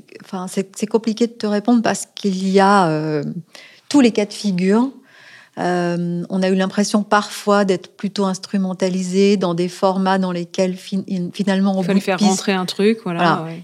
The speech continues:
Speaker 1: Il y avait assez peu de, de remise en cause de la, la raison d'être n'était pas transformative et elle était en bout de piste, euh, rédigée par le big boss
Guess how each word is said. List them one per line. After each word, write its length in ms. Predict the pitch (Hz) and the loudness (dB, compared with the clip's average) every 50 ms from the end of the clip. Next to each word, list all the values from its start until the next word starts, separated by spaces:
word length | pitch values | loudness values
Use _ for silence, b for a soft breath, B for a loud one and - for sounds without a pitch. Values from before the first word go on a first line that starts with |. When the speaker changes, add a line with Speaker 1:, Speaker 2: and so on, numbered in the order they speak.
| - - | -12 -6
Speaker 1:
Il 60 | - | -2
y 60 | 175 | -2
avait 140 | 165 170 170 | 0 0 0
assez 280 | 170 175 - - 214 202 | 0 -2 0 0 0 0
peu 320 | 202 208 - 208 214 214 | 0 -2 -2 0 0 0
de, 600 | 196 180 185 185 185 180 180 180 180 180 180 160 151 | 0 0 -2 -2 -2 -2 -2 -2 -2 -2 -4 -4 -6
de 320 | 160 165 170 170 170 170 | -8 -10 -8 -8 -6 -4
remise 340 | 170 170 180 180 190 190 190 | -2 -2 0 0 0 0 0
en 120 | 185 185 | -2 -4
cause 320 | 185 - 202 202 196 190 185 | -2 0 0 0 0 0 -4
de 100 | 170 160 | -6 -4
la, 220 | 165 170 170 170 165 - - | -2 -2 -4 -4 -6 -6 -6
la 140 | 170 175 | -4 -2
raison 220 | 180 180 175 180 180 | -2 0 -2 0 -2
d'être 180 | 185 185 180 | -2 -2 -2
n'était 240 | 185 170 170 185 170 170 - _ _ _ _ | -4 -4 -4 -4 -6 -6 -8 _ _ _ _
pas 160 | 185 185 180 | 0 0 0
transformative 1080 | 180 - - 196 185 - - - 180 180 180 180 180 175 - - - 208 202 196 180 170 | -2 -6 -6 -6 -6 -4 -4 -4 -2 -2 -2 -2 -4 -4 -8 -6 -2 0 0 0 -2 -2
et 220 | - 175 170 170 | -2 -2 -2 -2
elle 100 | 170 165 | -2 -2
était 240 | 175 170 170 - 185 | -4 -4 -2 -2 0
en 100 | 180 180 | 0 0
bout 200 | 170 165 185 190 | 0 0 -2 -2
de 80 | 190 - _ | -4 -8 _
piste, 400 | - 196 202 196 - - - 185 | -4 -4 -4 -4 -4 -6 -6 -4
euh, 160 | 175 170 170 | -2 0 0
rédigée 460 | 175 180 175 175 180 175 175 180 190 | 0 0 0 0 -2 0 2 2 2
par 260 | 190 190 175 170 175 170 | 2 2 -2 -2 -2 0
le 520 | 170 165 170 165 165 160 160 160 160 156 160 160 - - | 0 0 0 0 -2 -2 -2 -4 -6 -8 -10 -14 -4 -2
big 160 | 185 190 170 | 0 0 0
boss 520 | 165 165 185 185 190 185 - - - - | 2 4 4 4 4 2 -4 -8 -8 -6